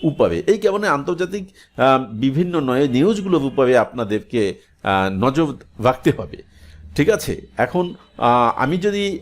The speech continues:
আইডিয়ার উপরে একটা বলে দিই, সেটা যে হবে এমন কোনো কথা নেই, এটা ডিপেন্ড করবে ওইটার উপরে। যদি আপনারা দেখেন যে দুর্যোগ পরিস্থিতি, আহ, আপনার, আহ, ই হচ্ছে না, নিরসন হচ্ছে না,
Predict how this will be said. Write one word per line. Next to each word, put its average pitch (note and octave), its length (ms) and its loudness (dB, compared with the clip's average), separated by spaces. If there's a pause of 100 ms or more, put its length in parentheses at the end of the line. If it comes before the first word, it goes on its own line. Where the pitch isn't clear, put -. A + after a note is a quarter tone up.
(120)
আইডিয়ার D#3 400 4
উপরে G#3 260 4
একটা F#3+ 260 2
বলে F#3+ 260 4
দিই, D3 200 2
সেটা D3+ 280 2
যে G3 100 2
হবে E3+ 260 2
এমন E3+ 220 0
কোনো F3 200 -2
কথা C#3+ 280 -2
নেই, G#3 160 0
এটা C#3 120 2
ডিপেন্ড C3+ 380 -2
করবে A3 320 -2 (260)
ওইটার D3+ 240 2
উপরে। G#2 260 2
যদি D#3 360 -2 (160)
আপনারা F#3+ 320 0
দেখেন D3+ 380 2
যে C#3 100 -2
দুর্যোগ C#3 400 -4
পরিস্থিতি, F3+ 600 -4 (340)
আহ, B2 340 0
আপনার, A#2+ 380 0
আহ, A#2 680 -4
ই E3 80 4
হচ্ছে D#3 360 2
না, F2 160 -2
নিরসন F#3+ 440 0
হচ্ছে G3+ 360 -2
না, F2 220 -6